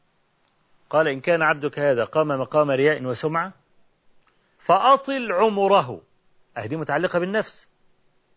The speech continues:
"وأطل فقره".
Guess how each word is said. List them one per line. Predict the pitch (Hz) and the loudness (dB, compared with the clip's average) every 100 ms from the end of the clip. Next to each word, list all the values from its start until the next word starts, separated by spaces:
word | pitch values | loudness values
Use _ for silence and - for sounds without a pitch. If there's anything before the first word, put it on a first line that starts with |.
| _ _ _ _ _ _ _ _ _ _ | _ _ _ _ _ _ _ _ _ _
"وأطل | 156 190 254 262 262 240 165 | 2 4 4 2 -2 -8 -2
فقره". | 202 196 - 196 196 117 90 | 0 0 0 2 2 0 -14